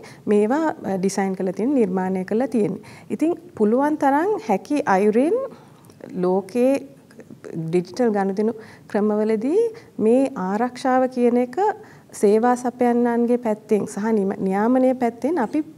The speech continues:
තහවුරු කරන්න හැම තිස්සෙම, අ, ක්‍රියාමාර්ගයන් ගන්නවා. ඒ නිසා අපිට ඇත්තටම බය වෙන්න දෙයක් නැහැ ඩිජිටල් ක්‍රම, අ, මේ, අ,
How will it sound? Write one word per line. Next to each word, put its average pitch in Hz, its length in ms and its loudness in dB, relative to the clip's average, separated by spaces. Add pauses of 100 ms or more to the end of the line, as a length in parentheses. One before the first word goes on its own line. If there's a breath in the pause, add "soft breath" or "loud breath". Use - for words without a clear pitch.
තහවුරු 214 400 0
කරන්න 208 440 -2 (320 loud breath)
හැම 214 220 2
තිස්සෙම, 220 440 -2
අ, 190 540 0
ක්‍රියාමාර්ගයන් 202 840 0
ගන්නවා. 220 420 0 (340 loud breath)
ඒ 240 140 4
නිසා 247 280 0
අපිට - 240 -2 (580)
ඇත්තටම 294 500 0
බය 208 220 6
වෙන්න 240 140 4
දෙයක් 262 340 6
නැහැ 277 280 0
ඩිජිටල් 254 480 2 (140)
ක්‍රම, 254 260 0
අ, 320 400 0
මේ, 180 580 -4 (340 loud breath)
අ, - 220 -4